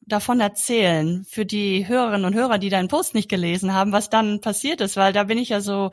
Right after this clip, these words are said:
inspiriert worden und dachte, „Oh, ich, ich mach's einfach, auch wenn wir uns nicht kennen. Ich lade dich in unseren Podcast ein, wo es ja auch darum geht, äh,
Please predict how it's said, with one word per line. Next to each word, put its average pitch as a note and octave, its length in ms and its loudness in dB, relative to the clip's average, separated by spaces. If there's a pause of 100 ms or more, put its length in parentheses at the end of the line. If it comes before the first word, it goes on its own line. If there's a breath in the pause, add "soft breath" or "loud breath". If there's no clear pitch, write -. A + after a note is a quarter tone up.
(560 loud breath)
inspiriert G#3+ 600 -2
worden G3+ 320 2
und F#3+ 240 -2
dachte, F#3+ 280 -4
„Oh, E3+ 80 -8
ich, - 240 -8 (380)
ich - 140 -12
mach's - 280 -6
einfach, G3 360 -4
auch F3+ 160 -4
wenn G3+ 160 0
wir G#3+ 100 0
uns F#3+ 160 -4
nicht - 180 -6
kennen. G#3 220 0
Ich G3 140 -4
lade G3+ 260 0
dich G3 180 -4
in G3+ 140 0
unseren G3 300 0
Podcast - 680 -4
ein, F#3+ 540 0
wo G3 80 -4
es G3 140 -2
ja F#3 160 2
auch F#3 140 0
darum F#3+ 340 0
geht, F#3 360 -4
äh, F3+ 340 0